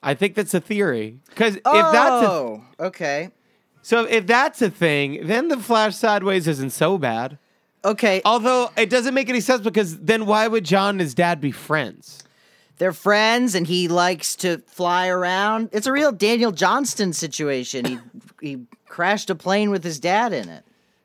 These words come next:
Speaker 1: Yeah. I think that the theory I said is bullshit.
Speaker 2: Oh, Jeff.
Speaker 1: It doesn't make any sense. Somebody told me that, but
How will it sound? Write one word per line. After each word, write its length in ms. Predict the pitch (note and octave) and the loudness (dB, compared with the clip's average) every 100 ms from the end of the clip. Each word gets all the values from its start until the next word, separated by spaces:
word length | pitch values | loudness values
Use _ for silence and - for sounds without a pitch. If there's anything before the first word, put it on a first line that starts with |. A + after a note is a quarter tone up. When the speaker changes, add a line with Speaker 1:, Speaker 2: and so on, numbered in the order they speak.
| _ _ _ _ _ | _ _ _ _ _
Speaker 1:
Yeah. 320 | B2+ A2 F#2+ G2+ _ - | -10 -8 -10 -14 _ 0
I 140 | E3+ | 0
think 220 | F#3+ A#3+ | 2 -2
that 160 | G#3+ G#3+ | 0 -2
the 100 | F#3+ | -4
theory 380 | - G3+ G3+ E3 | -2 0 2 2
I 160 | D#3+ | 0
said 300 | E3 - F3 | -2 -2 -2
is 120 | C#3 A2+ | -2 -6
bullshit. 560 | C3 B2 - A2 F2 _ _ _ _ _ _ _ | -6 -6 -6 -10 -12 _ _ _ _ _ _ _
Speaker 2:
Oh, 300 | C3+ A#2 F2+ E2+ | -6 -6 -6 -12
Jeff. 720 | - F#2 F2 D#2 - _ _ _ _ _ - | -18 -14 -14 -16 -20 _ _ _ _ _ -4
Speaker 1:
It 100 | C#3+ | 0
doesn't 240 | G#3 G#3+ | 2 2
make 180 | G#3+ G3 | 0 0
any 140 | E3+ | -2
sense. 360 | D3 G#3 D3+ - | 0 -2 -4 -2
Somebody 300 | F#3+ G3 G#3 | -2 0 -2
told 280 | D#3+ F#3+ G3 | 0 0 0
me 100 | C#3 | -2
that, 340 | B2+ A#2 - | -2 -4 -4
but 280 | B2+ A#2 | -2 -2